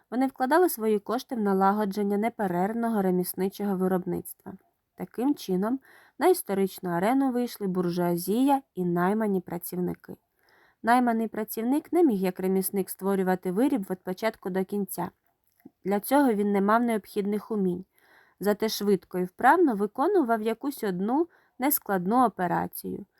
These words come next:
Спочатку по кілька, потім десятки, сотні таких людей працювали на підприємствах, мануфактурах,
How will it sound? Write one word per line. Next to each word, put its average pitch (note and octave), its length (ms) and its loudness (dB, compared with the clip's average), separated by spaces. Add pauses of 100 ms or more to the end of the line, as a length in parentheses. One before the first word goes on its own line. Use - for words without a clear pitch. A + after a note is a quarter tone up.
(220)
Спочатку - 540 -6
по F3 180 -4
кілька, C4+ 460 -2
потім A#3+ 340 0
десятки, G3 560 2
сотні B3 400 -2
таких G#3 380 -6
людей A3+ 240 0
працювали G#3 560 0
на G#3+ 120 0
підприємствах, F#3 1040 -4 (400)
мануфактурах, G3 1080 -2